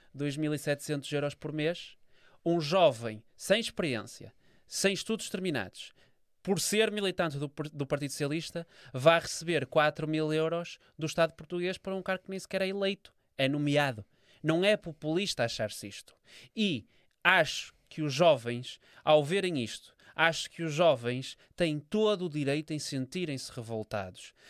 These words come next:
Quando, num país em que setenta por cento dos jovens portugueses recebe menos de novecentos e cinquenta euros, três por cento dos jovens, três por cento apenas, recebe acima dos mil e seiscentos euros, acho que faz todo o sentido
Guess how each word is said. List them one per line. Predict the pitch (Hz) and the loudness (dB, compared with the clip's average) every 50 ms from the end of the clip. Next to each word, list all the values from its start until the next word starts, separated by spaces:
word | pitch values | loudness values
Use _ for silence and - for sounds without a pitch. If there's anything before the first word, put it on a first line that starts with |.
| - _ _ _ | -20 _ _ _
Quando, | - 170 185 165 143 120 104 101 - _ _ _ _ | 2 4 4 4 4 0 -4 -10 -14 _ _ _ _
num | 147 156 208 240 | -4 -2 -2 -2
país | 226 - 196 156 120 104 90 - - - - _ _ _ | 0 0 0 0 -2 -2 -6 -8 -10 -12 -14 _ _ _
em | 165 156 147 | -2 -2 -2
que | - - | -4 -6
setenta | - 160 143 - _ - 233 262 277 262 262 226 208 | -6 -8 -8 -8 _ -2 0 0 0 0 0 -2 -2
por | 208 _ - 165 | -2 _ -10 -10
cento | - - 190 196 220 220 - - | -6 -2 -2 -2 -2 -4 -8 -10
dos | 180 180 180 151 | -8 -6 -6 0
jovens | 131 139 117 107 107 98 92 95 - - - _ | 4 4 4 4 2 -4 -10 -12 -12 -14 -16 _
portugueses | 139 131 - 147 135 127 113 107 101 - - - - - - - | -16 -12 -8 -4 -2 0 0 0 -2 -4 -10 -12 -14 -18 -20 -18
recebe | - - 165 147 - 185 160 135 123 131 | -10 -8 -6 -2 2 4 4 4 2 0
menos | 156 160 151 139 | -4 -4 -4 -4
de | 139 143 | -2 -2
novecentos | 165 185 185 - - 202 - | -2 -2 -2 -4 -6 -6 -6
e | - | -6
cinquenta | 202 - 196 190 - 175 | -4 -4 -4 -2 0 0
euros, | 143 120 104 110 110 - - - - _ _ _ | 0 0 0 -2 -4 -8 -14 -18 -20 _ _ _
três | - 208 208 254 269 277 269 - | -4 0 2 2 2 2 0 -4
por | - - 233 190 | -8 -8 -8 -8
cento | - - 226 226 233 226 233 | -6 -2 -2 -2 -2 -2 -4
dos | 196 190 175 | -6 -6 0
jovens, | 156 202 208 196 208 208 - - - - - _ _ | 2 2 2 2 0 -4 -6 -10 -14 -20 -20 _ _
três | - 214 226 254 240 - | 2 4 4 4 2 0
por | - - 208 180 | -2 -8 -10 -4
cento | - 226 214 - - 202 | -2 -2 -2 0 -2 -4
apenas, | 165 - 175 147 123 113 107 104 - - - - - | -2 0 0 0 0 0 -2 -6 -8 -12 -18 -20 -12
recebe | - - 170 156 - - 180 156 147 156 | -6 -4 -2 0 2 4 4 4 4 2
acima | 151 - 175 147 135 | -2 -2 -2 -2 -2
dos | 139 135 147 | -2 -4 -4
mil | 165 151 147 | -2 -2 -4
e | 139 | -4
seiscentos | - 147 135 - 147 135 131 - - 135 | -4 -6 -4 -4 -4 -6 -6 -6 -2 0
euros, | 135 135 139 156 - - - - - - _ | 0 0 0 -2 -6 -8 -14 -20 -20 -2 _
acho | - 202 208 - - - | 4 6 6 4 2 -4
que | - | -2
faz | - 190 175 - | 0 0 0 0
todo | - 214 208 190 | 0 -2 -2 -2
o | 185 | -2
sentido | - - 185 180 175 - 160 127 110 110 | -4 -4 -4 -4 -4 -4 -4 -6 -6 -6